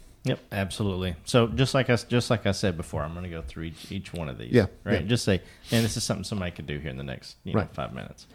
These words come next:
Speaker 2: Yeah.
Speaker 1: Changing perspective.
Speaker 2: So, uh, so they need to listen to podcasts, right?
Speaker 1: Mm-hmm.
Speaker 2: So, uh, they can do blog posts, they can listen to podcasts. They, they need to go out and find someone else that is talking about something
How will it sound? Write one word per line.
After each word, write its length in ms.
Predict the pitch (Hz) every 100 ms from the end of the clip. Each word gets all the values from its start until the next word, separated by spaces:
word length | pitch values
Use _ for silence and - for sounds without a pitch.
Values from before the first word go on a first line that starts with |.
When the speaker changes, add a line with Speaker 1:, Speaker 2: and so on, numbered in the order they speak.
| -
Speaker 2:
Yeah. 140 | 92 - - - _
Speaker 1:
Changing 460 | - 107 98 92 85
perspective. 580 | - - - - - - - - - - - - -
Speaker 2:
So, 260 | 123 107 -
uh, 180 | 110 101
so 140 | -
they 100 | 110
need 160 | 117 117
to 60 |
listen 240 | 107 104 98
to 20 | 90
podcasts, 460 | 82 - - - - - _ -
right? 200 | 90 95
Speaker 1:
Mm-hmm. 120 | 113
Speaker 2:
So, 300 | - 110 98 98
uh, 180 | 101
they 160 | 95 107
can 240 | 113 107
do 120 | 98 117
blog 340 | 98 101 101
posts, 300 | 101 95 -
they 100 | 95
can 160 | 95 98
listen 180 | 98 104
to 60 |
podcasts. 640 | 95 95 90 101 87 90 -
They, 160 | 92
they 540 | 107 95 107 98 110 107
need 180 | 113 95
to 60 |
go 260 | 90 95 95
out 200 | 98 101
and 140 | 98
find 440 | - 104 101 107 101
someone 320 | - 104 95
else 400 | 92 76 - - - - - -
that 160 | 92
is 140 | 90 -
talking 480 | - 117 117 104 92
about 300 | 87 85 -
something 520 | 104 87 87 85